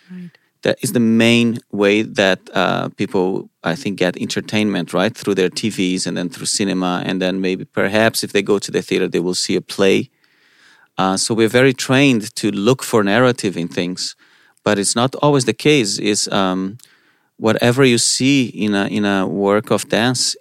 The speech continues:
Speaker 2: is, uh, what it is, and, uh, you bring your own interpretation to it. You bring your own life to it. The very fact that it is abstract means that,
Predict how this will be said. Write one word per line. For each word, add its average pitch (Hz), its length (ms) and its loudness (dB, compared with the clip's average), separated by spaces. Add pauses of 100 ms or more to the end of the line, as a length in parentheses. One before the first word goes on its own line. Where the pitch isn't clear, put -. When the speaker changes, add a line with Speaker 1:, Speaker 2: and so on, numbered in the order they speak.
Speaker 2:
is, - 440 -2 (120)
uh, 87 220 0 (160)
what 110 140 4
it 107 100 4
is, - 460 -2 (180)
and, 95 280 -4
uh, 92 200 -2
you 101 160 -4
bring 101 300 -2
your 101 140 2
own 120 220 2
interpretation 87 640 -2
to 76 160 -6
it. - 260 -6 (380)
You 98 100 -4
bring 107 200 -2
your 104 160 0
own 107 140 0
life 101 420 2
to - 160 -6
it. - 300 -4 (580)
The 95 100 -4
very 110 220 4
fact 113 300 -2
that 110 140 -2
it 101 100 2
is 101 120 -2
abstract 107 800 -2
means 98 360 -4
that, 95 340 -2